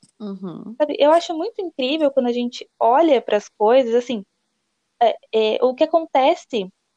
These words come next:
Speaker 2: o que tá acontecendo atualmente, influencia muito na maneira como a gente trabalha, na maneira como a gente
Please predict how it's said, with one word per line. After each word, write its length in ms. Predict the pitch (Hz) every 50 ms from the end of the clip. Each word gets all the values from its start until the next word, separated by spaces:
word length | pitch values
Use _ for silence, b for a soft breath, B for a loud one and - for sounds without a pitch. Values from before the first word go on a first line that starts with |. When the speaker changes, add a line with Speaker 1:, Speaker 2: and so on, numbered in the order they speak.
| _ _ _
Speaker 2:
o 120 | _ 226 233
que 80 | - 294
tá 80 | - 311
acontecendo 720 | 311 - 294 294 285 262 254 - - 277 254 294 320 311
atualmente, 840 | 269 - - 208 196 190 190 196 220 269 320 302 - - 208 196 - _ _ _ _ -
influencia 600 | 269 277 - - 302 311 311 - - - 349 359
muito 300 | 320 302 320 403 415 392
na 80 | 359 320
maneira 320 | 294 285 269 254 247 247
como 200 | 240 247 226 220
a 40 | 214
gente 240 | 208 208 202 - -
trabalha, 460 | 202 196 190 190 196 196 196 233 233
na 100 | 226 208
maneira 280 | 208 202 202 196 208
como 160 | 202 - 202 202
a 20 |
gente 300 | 190 196 196 196 - -